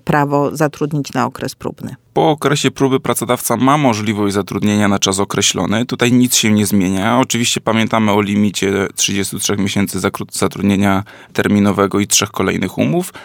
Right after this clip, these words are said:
Speaker 2: Natomiast zmieniło się to, że pracodawca, zatrudniając dzisiaj na umowę na okres, y, próbny, musi przewidywać czy zakładać możliwość zatrudnienia tego pracownika także po okresie próby.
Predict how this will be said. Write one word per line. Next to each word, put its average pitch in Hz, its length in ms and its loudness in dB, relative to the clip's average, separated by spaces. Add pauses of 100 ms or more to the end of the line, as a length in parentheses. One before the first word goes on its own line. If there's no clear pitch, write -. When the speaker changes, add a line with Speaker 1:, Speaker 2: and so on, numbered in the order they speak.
(300)
Speaker 2:
Natomiast 123 540 4
zmieniło 120 640 4
się 113 220 2
to, 139 300 2
że 131 160 -2
pracodawca, 117 800 -2 (120)
zatrudniając 110 760 0
dzisiaj 101 520 0
na 98 440 2
umowę 104 320 2
na 104 100 4
okres, - 400 -2 (200)
y, - 40 -8
próbny, 127 400 2
musi 131 520 4 (160)
przewidywać 113 1040 0
czy 101 140 0
zakładać 107 460 0
możliwość 101 560 0
zatrudnienia 101 600 0
tego 98 240 -2
pracownika 95 500 -2
także 104 380 -2
po - 140 -4
okresie 98 360 -2
próby. - 360 -2